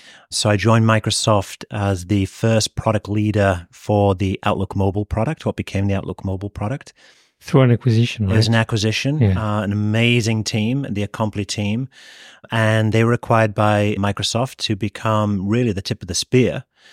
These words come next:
Speaker 1: for Microsoft's strategy to gain a foothold and grow within the mobile space. 'Cause obviously at that point, it was really all about Google and Apple. And then in the productivity space, it was Gmail and Apple Mail and Apple
Speaker 2: Yeah.
Speaker 1: Calendar.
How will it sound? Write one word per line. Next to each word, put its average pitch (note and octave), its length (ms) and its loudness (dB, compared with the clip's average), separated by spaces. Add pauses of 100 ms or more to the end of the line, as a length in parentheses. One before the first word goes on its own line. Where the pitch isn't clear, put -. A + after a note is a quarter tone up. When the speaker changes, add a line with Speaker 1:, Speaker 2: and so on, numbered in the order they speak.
(260)
Speaker 1:
for G#2 480 4
Microsoft's G2+ 480 -2
strategy F#2+ 420 -2
to F#2 420 0
gain G2 260 0
a F2+ 40 -4
foothold G2+ 640 0
and F#2+ 160 -2
grow G2 260 2
within F#2 280 0
the F#2 80 0
mobile F2+ 440 2
space. - 460 -2
'Cause F#2 160 -8
obviously F#2 320 -2
at E2 120 -6
that G2 220 -2
point, G2+ 400 0 (720)
it A2 140 0
was G2 180 0
really G2+ 360 2
all G2 180 2
about F#2 260 -2
Google G2 320 -2
and F#2 160 -4
Apple. G2+ 560 -4
And G2+ 220 -4
then G2 240 0
in F#2 140 -2
the F2+ 80 -2
productivity A2 560 0
space, G2 340 0
it G#2 80 -4
was E2+ 140 -4
Gmail F#2+ 460 -2
and F#2 80 -2
Apple F#2 260 -6
Mail F2 240 -4
and F2+ 80 -4
Apple G2 240 0
Speaker 2:
Yeah. G2 100 4
Speaker 1:
Calendar. F#2+ 460 0